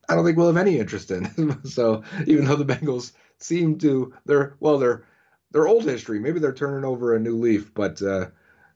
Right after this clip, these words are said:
their top free agent for the Arizona Cardinals, D J Humphries is their tackle. I don't expect him to go anywhere. He's twenty-six years old, um, projected to get about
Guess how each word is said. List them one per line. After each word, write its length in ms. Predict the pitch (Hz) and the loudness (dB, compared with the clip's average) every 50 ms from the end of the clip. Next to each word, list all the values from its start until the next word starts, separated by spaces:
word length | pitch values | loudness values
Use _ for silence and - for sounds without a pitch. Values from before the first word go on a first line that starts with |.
| _ - - - _ _ _ _ _ _ _ | _ -20 -20 -20 _ _ _ _ _ _ _
their 140 | - 135 127 | -2 -2 0
top 280 | 131 175 170 165 165 - | 0 0 0 0 0 0
free 180 | 143 123 113 | 2 2 4
agent 200 | 110 104 110 104 | 4 2 0 -2
for 120 | - 113 107 | -2 0 2
the 40 | 107 | 2
Arizona 360 | 107 104 98 104 101 95 90 | 2 2 0 0 -2 -4 -4
Cardinals, 440 | - - 107 104 95 95 87 85 85 | -4 -2 -2 -2 -2 -2 -6 -6 -6
D 140 | - 123 120 | -4 -2 0
J 160 | 113 120 110 | 2 4 4
Humphries 600 | 107 113 117 113 110 - 117 113 113 113 107 104 | 4 2 0 -2 -4 -2 0 2 2 2 2 0
is 140 | 107 101 92 | -2 -2 0
their 140 | 98 95 90 | 0 -2 -2
tackle. 480 | - 117 120 123 123 113 - 123 120 113 | -2 -2 0 0 0 0 0 0 0 0
I 80 | 92 113 | 0 -2
don't 180 | 123 117 113 | -2 -2 -2
expect 380 | 98 - - - 117 107 - - | -4 -4 -6 -4 -4 -4 -2 -2
him 80 | 104 101 | -4 -2
to 60 | 95 | 0
go 140 | 98 104 110 | 0 2 2
anywhere. 280 | 110 110 110 110 110 | 4 4 4 6 6
He's 140 | 104 101 104 | 4 2 0
twenty-six 640 | - - - 151 143 127 120 - - 123 107 - - | -4 -2 0 2 2 0 -2 -4 -4 -6 -6 -4 -2
years 220 | 127 120 113 104 107 | 0 0 2 4 6
old, 400 | 117 117 113 113 113 107 104 107 - _ _ _ _ _ _ - - | 6 8 8 8 6 4 2 -2 -16 _ _ _ _ _ _ -18 -12
um, 480 | - 95 87 82 82 82 78 67 - - - | -8 -6 -4 -4 -2 -2 -4 -4 -6 -6 -6
projected 520 | - 92 95 131 147 165 160 - 107 101 | -4 0 0 2 0 0 0 0 -2 0
to 40 | 104 | 0
get 160 | 92 104 101 | -2 0 0
about 240 | 98 92 87 82 | 0 -2 -4 -8